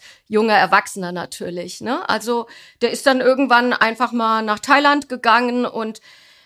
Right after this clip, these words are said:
ähm, ja, <laughs> war dann da einige Zeit, ja. Der hat nicht gefragt, "Mama, kannst du das und hier und ich brauch Geld." Der hat einfach irgendwie sein Ding gemacht und ich hab nur gestaunt.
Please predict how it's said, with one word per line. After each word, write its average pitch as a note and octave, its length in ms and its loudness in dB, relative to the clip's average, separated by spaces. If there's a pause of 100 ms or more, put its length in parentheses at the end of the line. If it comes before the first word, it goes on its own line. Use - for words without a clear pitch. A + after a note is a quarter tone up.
(160)
ähm, G#3+ 600 2 (540)
ja, A#3 480 4 (400)
<laughs> G4+ 400 -8
war C4+ 220 6
dann F4 180 4
da A3 220 4
einige A3+ 420 2
Zeit, G3 480 2
ja. A3 160 4
Der A3+ 140 4
hat A#3 180 2
nicht D#4+ 220 0
gefragt, A3+ 420 0
"Mama, A3 240 0
kannst A3+ 320 -6
du A#3+ 60 -8
das C4 360 0
und A3 220 -6
hier C#4 500 4
und G#3+ 140 -4
ich G#3 140 -12
brauch G#3 260 0
Geld." A#3 320 0 (380)
Der A3+ 120 -4
hat A#3+ 200 -8
einfach D4+ 360 0
irgendwie C#4 300 -2
sein C#4+ 260 0
Ding C#4+ 200 -2
gemacht C#4 440 2
und A3+ 140 -4
ich - 240 -6
hab A3 140 0
nur A3+ 220 -2
gestaunt. A#3+ 720 -2